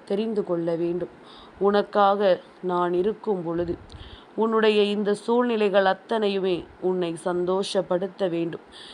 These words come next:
எப்பொழுதும் இனி அம்மா உன்னை இந்த நிலையில் நான் விட்டுவிட மாட்டேன். உனக்கு துன்பங்களை கொடுக்கின்றவர்களையும் நான் வேடிக்கை பார்த்து கொண்டிருக்க மாட்டேன் என்பதனை நீ புரிந்து கொள்ள வேண்டும். எதையுமே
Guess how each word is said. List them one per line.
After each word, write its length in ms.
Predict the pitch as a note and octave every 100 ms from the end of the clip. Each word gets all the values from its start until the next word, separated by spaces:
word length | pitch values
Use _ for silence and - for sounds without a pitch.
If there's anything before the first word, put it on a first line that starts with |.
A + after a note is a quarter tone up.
| - -
எப்பொழுதும் 680 | A3 G#3+ A#3 A3 A3+ G#3+ - -
இனி 240 | F#3 F#3 F#3
அம்மா 320 | F#3 G#3+ G#3 E3 - -
உன்னை 280 | F#3+ F#3+ F3+
இந்த 220 | F3+ G3+ G3+
நிலையில் 440 | F#3+ G#3+ A3+ G#3 -
நான் 280 | F#3 F3 F3
விட்டுவிட 480 | F3+ A3 G#3 F3 E3
மாட்டேன். 460 | D#3+ E3+ - F3+ - - - - -
உனக்கு 360 | G#3+ A3+ A3 A3+
துன்பங்களை 600 | A#3 A#3+ C4 B3+ A3+ G#3+
கொடுக்கின்றவர்களையும் 1200 | G3+ G#3+ A3+ A#3+ A3+ G#3+ G#3 G3 F#3 F#3 F3+ E3 - -
நான் 280 | E3+ E3+ E3+
வேடிக்கை 640 | F3 F#3 G3 G3+ - G#3 F3
பார்த்து 400 | F#3+ G#3 G#3 G#3+ -
கொண்டிருக்க 680 | F#3 F3 E3+ F#3 G3+ G3+
மாட்டேன் 480 | F3 E3+ E3 E3+ D#3+
என்பதனை 500 | D#3+ E3 E3 D#3+ D#3 D3 - - - -
நீ 140 | G3+ F#3
புரிந்து 420 | G3+ A3+ B3 G#3
கொள்ள 320 | F3 E3+ E3
வேண்டும். 400 | D#3+ E3 F3 - - - - - F#3+
எதையுமே 540 | G#3 A3+ A#3+ G#3+ G3+